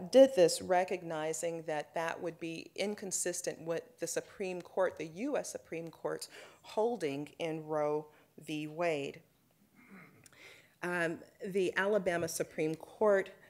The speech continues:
uh, basically upheld this in a case by the name of Ex parte, uh, Ancrum, finding that it was illegal under the statute,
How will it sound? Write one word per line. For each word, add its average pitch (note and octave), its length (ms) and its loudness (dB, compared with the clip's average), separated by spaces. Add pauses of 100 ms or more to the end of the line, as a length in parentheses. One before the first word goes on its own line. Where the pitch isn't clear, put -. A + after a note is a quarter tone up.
(160)
uh, D#3+ 260 0 (180)
basically E3+ 640 0
upheld A#3+ 760 2
this C#3+ 460 0
in E3 400 2
a D#3+ 140 -6 (100)
case A#3 400 -2
by F3 220 2
the E3+ 100 2
name D#3+ 340 -2
of D#3+ 160 -4 (100)
Ex F3+ 240 -4
parte, D#3+ 440 0 (100)
uh, D3+ 220 -4 (160)
Ancrum, G#3 440 -2
finding E3+ 420 -4
that D#3 180 0
it - 100 -6
was E3 220 -4 (140)
illegal A3 640 2
under F#3 260 -2
the E3+ 100 -6
statute, E3+ 600 -2